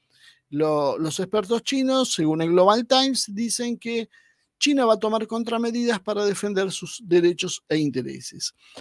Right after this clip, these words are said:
Habrá contramedidas contra las medidas de la Comisión Europea,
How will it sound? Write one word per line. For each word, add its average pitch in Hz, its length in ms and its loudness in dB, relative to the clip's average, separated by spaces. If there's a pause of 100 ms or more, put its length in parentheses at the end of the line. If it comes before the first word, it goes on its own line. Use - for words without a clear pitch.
(240)
Habrá 165 260 6
contramedidas 196 880 0
contra 143 380 -4
las 135 160 -2
medidas 147 420 0
de 135 280 -2
la 131 960 -6
Comisión 147 400 -4
Europea, 269 720 4